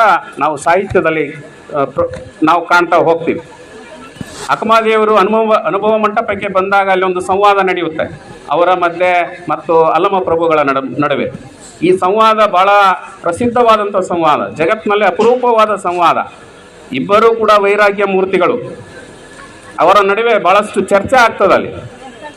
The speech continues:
ಇವರು ಪ್ರವೇಶಿಸಿದ ಮೇಲೆ ಅಲ್ಲಮ ಪ್ರಭುಗಳು ಕೇಳ್ತಾರೆ, "ಯಾರವ್ವ ನೀನು, ಎಲ್ಲಿಂದ ಬಂದೀಯಾ, ನಿನ್ನ ಗಂಡ ಯಾರು?" ಅಂತ ಕೇಳ್ತಾರೆ. ಗಂಡ ಯಾರು ಅಂತ ಕೇಳಿದಾಗ ಅಕ್ಕಮಹಾದೇವರು ಹೇಳ್ತಾರೆ, "ನನ್ನ ಗಂಡ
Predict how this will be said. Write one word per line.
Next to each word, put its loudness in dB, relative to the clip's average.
ಇವರು 4
ಪ್ರವೇಶಿಸಿದ -2
ಮೇಲೆ 2
ಅಲ್ಲಮ 2
ಪ್ರಭುಗಳು 0
ಕೇಳ್ತಾರೆ, 0
"ಯಾರವ್ವ 4
ನೀನು, 0
ಎಲ್ಲಿಂದ 0
ಬಂದೀಯಾ, -2
ನಿನ್ನ 2
ಗಂಡ 0
ಯಾರು?" 2
ಅಂತ -2
ಕೇಳ್ತಾರೆ. -2
ಗಂಡ 0
ಯಾರು 4
ಅಂತ -4
ಕೇಳಿದಾಗ 0
ಅಕ್ಕಮಹಾದೇವರು 0
ಹೇಳ್ತಾರೆ, 0
"ನನ್ನ 0
ಗಂಡ 0